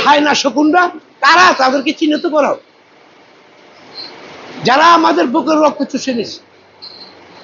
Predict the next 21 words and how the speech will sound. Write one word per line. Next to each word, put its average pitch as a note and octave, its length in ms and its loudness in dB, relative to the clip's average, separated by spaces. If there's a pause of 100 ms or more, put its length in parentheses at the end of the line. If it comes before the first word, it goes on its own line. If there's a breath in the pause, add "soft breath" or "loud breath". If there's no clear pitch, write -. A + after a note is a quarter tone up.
(160)
যারা C#4+ 160 2 (100)
দেশটা E4 220 2 (100)
নিঃশেষ F4+ 360 2
করছে, C#4+ 260 -2 (1600)
যেই D4+ 240 4
দেশটা E4 300 0
মনে D#4 260 2
স্বাধীন C#4+ 320 2
করে D#4 200 2
আমরা C4+ 180 4 (1400)
যুদ্ধ B3 220 2 (100)
করে E4 200 4
দেশটা C4+ 240 0
স্বাধীন A3 340 0
পেয়েছি, F#3+ 300 -4 (1800)
আমরা D#4+ 240 2
ডুকুরিলে G4 360 2 (100)
মরছি, G4+ 380 4 (1300)
আমরা D4+ 280 2
ডানা D#4+ 260 0
দিয়ে D#4 120 2